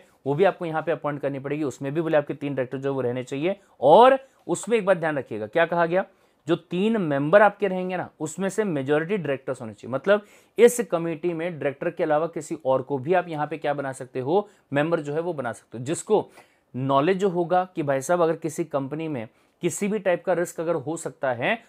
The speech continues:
तो उसको कैसे मिटिगेट किया जाए, ठीक है। And जो majority of the directors रहेंगे भाई साहब उनमें से टू थर्ड जो है वो क्या होने चाहिए, इंडिपेंडेंट डायरेक्टर,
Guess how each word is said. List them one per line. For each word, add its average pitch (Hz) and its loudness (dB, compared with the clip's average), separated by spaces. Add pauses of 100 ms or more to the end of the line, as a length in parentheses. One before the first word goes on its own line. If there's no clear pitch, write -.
(140)
तो 151 -4
उसको 165 -4
कैसे 147 -2
मिटिगेट 139 -6
किया 104 -10
जाए, 82 -18
ठीक 170 -2
है। 180 -6 (560)
And 185 4
जो 135 4
majority 156 4
of 202 0
the 208 4
directors 170 -2
रहेंगे 180 -2
भाई 147 2
साहब 175 0
उनमें 170 0
से 143 -4
टू 147 -4
थर्ड 190 2
जो 175 0
है 180 4
वो 175 -2
क्या 170 0
होने 165 -2
चाहिए, 180 -6
इंडिपेंडेंट 139 -6
डायरेक्टर, 160 -2